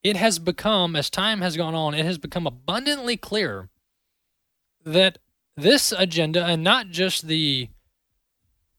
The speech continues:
homosexuality and transgender agenda, but others pushed by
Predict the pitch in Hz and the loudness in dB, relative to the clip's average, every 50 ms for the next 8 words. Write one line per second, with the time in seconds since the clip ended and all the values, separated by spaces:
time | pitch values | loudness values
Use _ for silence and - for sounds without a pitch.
0 | _ _ 196 208 202 185 - - 202 - - 180 170 160 160 175 185 185 170 175 | _ _ 2 2 2 2 0 0 0 0 -2 0 2 2 2 2 2 2 2 2
1 | 175 180 180 175 - _ - 131 131 131 131 - - - 180 180 175 156 135 160 | 2 2 0 -2 -4 _ -6 -4 -4 -4 -4 -6 -4 -2 -2 -2 0 -2 0 0
2 | 175 175 165 147 123 120 110 117 123 120 127 151 147 151 160 - - 165 220 254 | 0 0 0 0 0 -2 -4 -6 -6 -4 -4 -2 -2 -4 -6 -4 0 2 2 4
3 | 190 147 123 123 143 - - - - _ _ _ _ _ _ _ 190 214 220 - | 2 0 -2 -4 -6 -6 -8 -8 -10 _ _ _ _ _ _ _ 0 2 2 0
4 | - - - 139 139 151 156 165 175 170 170 170 156 | -2 -6 -8 -6 -4 -4 -2 0 0 0 0 -2 -4